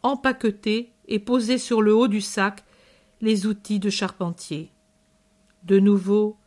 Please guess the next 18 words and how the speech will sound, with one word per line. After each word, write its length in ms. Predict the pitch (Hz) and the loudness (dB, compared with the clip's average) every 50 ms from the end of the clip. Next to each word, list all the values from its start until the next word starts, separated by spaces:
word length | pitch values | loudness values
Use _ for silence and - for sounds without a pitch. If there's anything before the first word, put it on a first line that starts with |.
| _ _ _ _ _ _ _ _ | _ _ _ _ _ _ _ _
adieux 500 | - 208 208 196 175 202 214 214 202 214 | -2 -2 0 0 0 2 0 2 2 0
et 80 | 214 | 0
larmes, 460 | 202 208 208 214 220 233 226 233 240 240 - _ _ _ _ _ _ _ _ _ _ | 2 2 2 2 2 0 0 -2 -2 -4 -8 _ _ _ _ _ _ _ _ _ _
puis 260 | - 214 226 226 233 | -4 -2 -2 -2 0
Marie 400 | 220 214 233 233 226 226 247 247 | 0 0 0 0 2 2 2 4
monte 340 | 226 214 214 240 262 - - | 4 4 2 2 0 -2 -6
sur 240 | 214 - - 214 196 | -10 -6 -6 -6 -6
son 280 | - - 208 190 190 185 | -2 -2 0 0 0 0
âne, 300 | 180 175 175 180 180 185 _ _ _ _ _ _ _ _ _ _ | 0 -2 -2 -4 -6 -10 _ _ _ _ _ _ _ _ _ _
pendant 340 | - 208 208 208 214 220 | -2 0 2 2 2 0
que 120 | 208 - 220 | 0 0 0
la 140 | 208 208 208 | 0 0 -2
propriétaire 920 | 208 - 240 240 - - 233 202 226 220 214 - - 240 233 233 214 - _ _ _ _ | -2 -2 -4 -2 -2 -4 -2 0 0 0 0 0 0 0 0 -2 -6 -10 _ _ _ _
tient 220 | _ - 233 214 240 | _ -2 0 0 0
Jésus 440 | 208 190 240 269 247 208 226 262 262 | 0 0 0 -2 -2 -2 0 0 0
à 80 | 226 | 0
son 240 | 220 - - 233 233 | -2 -2 -2 -2 -2
cou 320 | 202 - - 220 214 214 | -2 -4 -4 -4 -4 -4